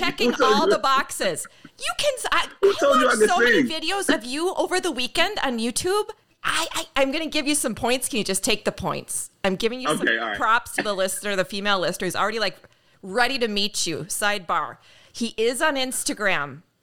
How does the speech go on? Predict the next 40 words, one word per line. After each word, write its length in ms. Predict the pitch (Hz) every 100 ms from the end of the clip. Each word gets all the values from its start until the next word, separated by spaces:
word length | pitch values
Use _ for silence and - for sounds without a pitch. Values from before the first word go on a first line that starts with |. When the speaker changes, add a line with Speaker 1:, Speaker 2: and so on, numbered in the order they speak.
| _
Speaker 1:
P 240 | - 226 226
S. 380 | 151 - - -
Okay, 440 | 254 302 285 160
so 160 | - -
<laughs> 20 |
humor 400 | - 415 427 427 381
is 100 | -
healing. 400 | 320 330 311 294
We 120 | 254
both 320 | 233 262 269
agree. 560 | 294 220 208 170 196 - _ _
My 260 | 226 269 330
theme 300 | - 233 220
here 400 | 220 196 185 170
at 200 | - 156
Sadie's 300 | - 190 196
Divorced 340 | 185 156 175 -
and 80 | 175
Happy 260 | 160 170
podcast 460 | 165 160 160 139 -
is 140 | -
you 80 | -
gotta 400 | - 392 359 320
laugh 360 | 240 214 208 208
at 140 | 196
yourself. 480 | 175 170 - 151 -
You 120 | 196
just, 340 | 196 196 - _ -
it's 340 | 196 - - -
a 100 | 190
must 420 | 180 185 185 - 185
after 340 | 165 - 170
divorce, 460 | 156 156 151 - -
in 140 | 196
my 160 | 190 180
opinion. 420 | 165 190 160 147
And 100 | 160
I 80 | 208
have 180 | 285 320
other 440 | - 240 240 233